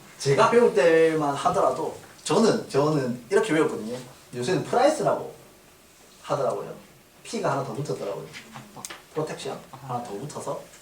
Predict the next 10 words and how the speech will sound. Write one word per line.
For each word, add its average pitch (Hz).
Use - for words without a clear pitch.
나오더라고요. 104
조금 -
더 208
업그레이드된 170
사회에서 160
살고 147
계신 143
거예요, 120
저보다는. 143
그래서 -